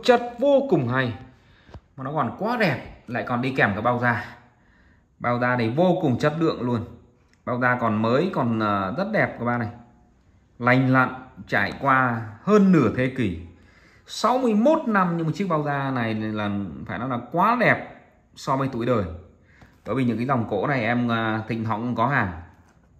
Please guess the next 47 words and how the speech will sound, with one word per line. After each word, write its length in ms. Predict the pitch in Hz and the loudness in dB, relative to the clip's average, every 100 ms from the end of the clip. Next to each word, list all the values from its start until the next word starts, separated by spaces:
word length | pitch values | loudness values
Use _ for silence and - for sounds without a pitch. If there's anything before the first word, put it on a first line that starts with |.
| _ | _
Nhưng 160 | 123 120 | -6 -4
mà 60 | 117 | -2
hầu 240 | 117 104 | -2 0
hết 160 | 170 185 | 0 -2
là 240 | 117 113 | -4 -4
bao 260 | 113 117 113 | -2 0 2
da 200 | 110 117 | 0 0
nó 80 | |
bị 100 | 131 107 | -4 -4
rách, 240 | 151 165 160 | -4 -4 -4
nó 60 | |
bị 280 | 147 117 92 | -6 -6 -6
chóc, 280 | - 196 196 | 0 -2 -2
nó 80 | 143 | -6
bị 160 | 120 92 | -6 0
bong. 240 | 127 117 - - - _ _ _ _ - | 0 0 -6 -18 -20 _ _ _ _ -8
Nhưng 180 | 120 | -4
mà 60 | 110 | -4
chiếc 240 | - 160 | -2 -4
này 200 | 156 120 | 0 0
như 100 | 110 | 0
vậy 160 | 113 87 | -2 -4
là 120 | 104 - | -4 0
quá 160 | 170 | 2
đẹp 220 | 214 135 - | 2 2 0
so 140 | 127 117 | -4 -2
với 180 | 117 | -2
lại 180 | 123 92 113 | -2 -4 -6
tuổi 140 | 123 | 0
đời 200 | 123 101 | 0 0
các 60 | 95 | -2
bạn. 160 | 104 101 - - _ _ | -6 -6 -16 -20 _ _
Quá 160 | - 123 | -4 -2
đẹp 200 | 139 113 | -2 -4
luôn. 160 | 113 101 - - - _ - _ _ _ - | -6 -6 -12 -20 -20 _ -20 _ _ _ -12
À, 200 | 104 104 98 | -8 -6 -8
chiếc 100 | 127 | -6
bao 160 | 120 113 | -4 -4
da 180 | 113 110 | -4 -2
kèm 200 | 104 87 | -4 -4
theo 100 | 107 | -4
máy 220 | 101 107 | -4 -2
nhá. 120 | 123 127 - - - - - _ _ _ _ | -4 -4 -10 -20 -20 -20 -20 _ _ _ _
Nationa 840 | 131 165 165 - 147 143 135 131 131 135 | 0 2 2 -2 -2 0 0 -2 -2 -2
Panasonic. 680 | 127 120 - 123 120 123 123 - - _ _ _ _ _ _ _ _ _ - | 0 -2 -4 -4 -4 -4 -10 -20 -20 _ _ _ _ _ _ _ _ _ -8
Các 100 | 123 | -4
bác 160 | 123 | -4